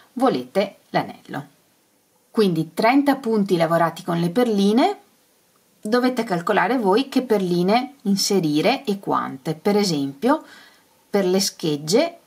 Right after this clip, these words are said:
utilizzerò una scheggia in un punto, ma per queste perline piccole metterò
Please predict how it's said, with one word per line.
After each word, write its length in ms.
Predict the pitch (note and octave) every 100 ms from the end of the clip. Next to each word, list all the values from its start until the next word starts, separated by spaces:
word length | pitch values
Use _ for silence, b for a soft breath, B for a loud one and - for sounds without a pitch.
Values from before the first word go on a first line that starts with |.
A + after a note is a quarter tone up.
| -
utilizzerò 840 | G3 F#3+ G3 F#3+ E3+ E3+ D3 A#2+ - _ _ _
una 300 | G#3 G3 E3+
scheggia 720 | E3 - C3 - C#3+ C#4 F#4 -
in 160 | A#3+
un 200 | G3+ F#3+ F#3+
punto, 520 | C3+ C3+ C3 D3+ D3+ B B B B
ma 300 | F#3 F3+ D#3 -
per 180 | - E3+
queste 260 | G#3 -
perline 460 | F3+ F3+ F3+ F3 B3+
piccole 520 | B3+ G3 - - C#4+
metterò 460 | D4 G3 G3 E3 C#3+